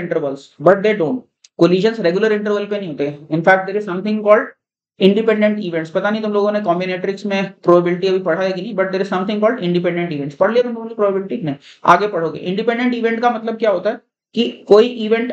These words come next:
अगले कितने time बाद होगा, उसका इस बात से कुछ भी लेना देना नहीं कि अभी system की क्या, क्या कॉन्फ़िगरेशन है। For example, simple मैं बताता हूँ कि suppose you are rolling die, ठीक है, तुम डाई को बार-बार roll कर रहे हो, तो when you will get the next six, it has got nothing to do with what you got just now।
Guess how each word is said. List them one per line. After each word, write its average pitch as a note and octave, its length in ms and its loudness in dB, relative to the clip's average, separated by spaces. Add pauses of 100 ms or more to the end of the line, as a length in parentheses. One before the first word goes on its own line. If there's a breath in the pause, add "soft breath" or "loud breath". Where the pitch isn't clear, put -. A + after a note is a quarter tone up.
(160)
अगले G3+ 280 4
कितने G#3+ 480 0
time G#3+ 220 0
बाद G3+ 200 2
होगा, F#3 160 -2 (140)
उसका G#3+ 180 -2
इस F#3+ 180 -2
बात G#3+ 220 4
से B3 60 0
कुछ G#3+ 180 -6
भी A3+ 80 -8
लेना G3 240 -2
देना G3 220 -4
नहीं G#3 160 -6
कि - 260 -8
अभी F3+ 200 4
system F#3+ 300 -2
की G3 100 -4
क्या, E3 160 -2 (180)
क्या E3+ 120 8
कॉन्फ़िगरेशन C#3+ 480 -4
है। - 100 -8
For F3 240 6
example, G3 440 -2
simple G3+ 280 -2
मैं G#3 120 -4
बताता E3 300 0
हूँ F4+ 100 -10 (560)
कि F3+ 40 0
suppose G#3 260 4
you A3+ 140 2
are F#3+ 60 -2
rolling G3 280 -4
die, D3 220 0 (480)
ठीक A3 140 0
है, D3+ 60 4 (220)
तुम E3+ 200 2
डाई E3 180 4
को F#3 140 -6
बार-बार F3 360 0
roll E3 160 -4
कर D3 160 -4
रहे C3 120 -6
हो, - 60 -16 (460)
तो F3+ 60 6
when G3+ 260 4
you A#3 140 -4
will B3 120 0
get G#3+ 240 0
the A3 140 -2
next G#3 280 -4
six, F3 200 -6
it F#3+ 60 2
has G3+ 180 4
got A3 160 -2
nothing G#3+ 280 -4
to G#3 120 -4
do G#3 120 0
with A3 160 -6
what F3 220 2
you F3+ 80 -4
got F3 220 0
just D3+ 200 -6
now। B2+ 140 -8